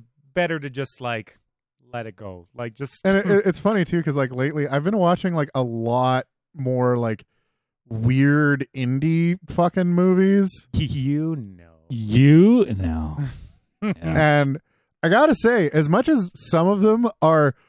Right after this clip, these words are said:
Speaker 2: fucking hot garbage, I gotta say, um, there's some pretty good ones out there.
Speaker 1: Oh, like,
Speaker 2: Uh,
Speaker 1: nobody's
Speaker 2: but it's funny because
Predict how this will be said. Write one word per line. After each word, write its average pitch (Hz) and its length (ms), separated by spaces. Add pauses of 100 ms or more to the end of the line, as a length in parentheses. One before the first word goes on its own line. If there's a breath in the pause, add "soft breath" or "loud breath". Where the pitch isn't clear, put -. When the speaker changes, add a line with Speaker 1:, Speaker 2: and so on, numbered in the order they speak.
(480)
Speaker 2:
fucking 208 680
hot 160 580
garbage, 120 640 (100)
I 151 160
gotta 127 520
say, 110 520 (540)
um, 127 520 (460)
there's 185 240
some 311 140
pretty 302 240
good 139 220
ones 139 260
out 131 200
there. 165 280 (400)
Speaker 1:
Oh, 330 220 (120)
like, 220 220
Speaker 2:
Uh, 151 60
Speaker 1:
nobody's 185 480
Speaker 2:
but 196 240
it's 180 140
funny 247 340
because 202 400